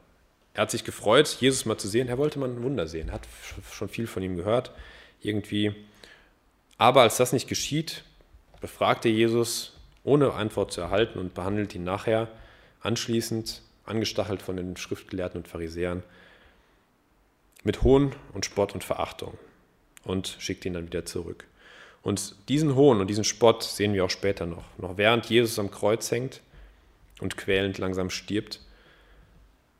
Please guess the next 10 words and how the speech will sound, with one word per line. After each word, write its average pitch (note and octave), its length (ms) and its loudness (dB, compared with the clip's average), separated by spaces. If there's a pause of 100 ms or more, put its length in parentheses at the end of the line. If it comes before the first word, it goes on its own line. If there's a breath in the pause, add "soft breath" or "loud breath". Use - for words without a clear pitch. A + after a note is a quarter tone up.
(600)
treiben A2 220 4
die A2 80 0
umstehenden C#3 720 0
und G2+ 380 -6
auch G2 180 -8
herumhängenden G2 800 2
Menschen G2 380 -2
Spott - 320 -4
mit F2+ 140 -8
ihm. D2+ 240 -12